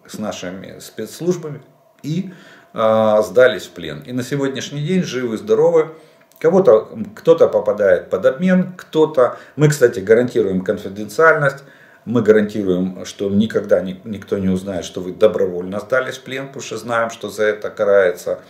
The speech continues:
в Российской Федерации, э, очень жестоко, тюремным сроком, довольно большим, строгого режима, э, добровольная сдача в плен.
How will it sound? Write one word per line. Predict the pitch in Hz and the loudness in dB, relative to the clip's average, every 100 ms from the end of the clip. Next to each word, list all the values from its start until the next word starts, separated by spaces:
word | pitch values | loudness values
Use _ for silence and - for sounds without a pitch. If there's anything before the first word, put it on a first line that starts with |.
| _ - | _ -10
в | 92 | -10
Российской | 101 98 92 92 | -8 -12 -12 -12
Федерации, | - 92 95 87 - 90 87 - - - - - | -12 -4 0 0 0 -8 -10 -12 -20 -16 -14 -8
э, | 92 87 87 90 | 0 4 6 4
очень | 117 - 95 | 0 -6 -6
жестоко, | 87 101 - 92 - 131 - - _ _ _ _ _ _ _ - | -8 -10 -8 -8 -2 -2 -2 -12 _ _ _ _ _ _ _ -4
тюремным | 113 110 90 87 | 0 2 0 -4
сроком, | - 104 92 113 135 147 - | -8 -2 -2 0 -4 -6 -6
довольно | 87 101 98 92 | -2 -2 0 -4
большим, | 87 95 - 131 139 | -4 -6 -6 -6 -6
строгого | - 107 92 87 | -4 -2 -2 -4
режима, | 85 87 139 147 143 147 - - - - | -6 -6 -2 0 -2 -6 -18 -20 -20 -14
э, | 107 107 107 107 | 0 6 6 6
добровольная | 110 120 123 120 117 110 | 6 6 4 0 -2 -4
сдача | 113 113 - 107 | 2 2 2 -4
в | |
плен. | - 110 104 | -6 -8 -8